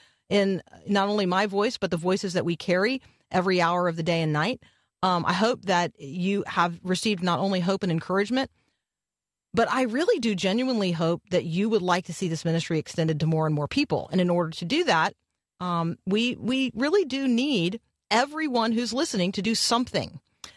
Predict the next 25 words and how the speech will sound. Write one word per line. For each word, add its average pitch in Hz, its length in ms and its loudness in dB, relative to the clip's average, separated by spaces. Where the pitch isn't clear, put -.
Now, 214 240 4
the 208 100 -4
reality 247 420 2
is, 180 140 0
if 190 180 -6
everyone 220 560 2
who 170 100 0
was 156 120 -4
listening 156 320 -2
right 156 240 -2
now, 147 320 -2
uh, 170 300 4
did 190 340 0
something, 180 680 -2
we 175 280 2
wouldn't 208 320 0
have 185 360 0
to 180 160 -2
even 160 480 -2
have 160 600 0
fundraising 143 720 -2
days 127 360 -2
on 147 140 0
the 151 80 0
radio. 127 460 -6